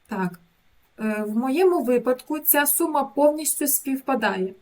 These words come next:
Що я бачу, пишуть у мережі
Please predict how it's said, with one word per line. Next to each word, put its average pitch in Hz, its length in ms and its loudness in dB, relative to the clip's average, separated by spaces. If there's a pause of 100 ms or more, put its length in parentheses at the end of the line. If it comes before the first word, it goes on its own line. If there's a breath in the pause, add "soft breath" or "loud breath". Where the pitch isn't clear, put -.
(340 loud breath)
Що - 240 0
я 349 160 4
бачу, 269 440 2
пишуть 277 560 -6
у 233 360 0 (1040)
мережі 247 600 0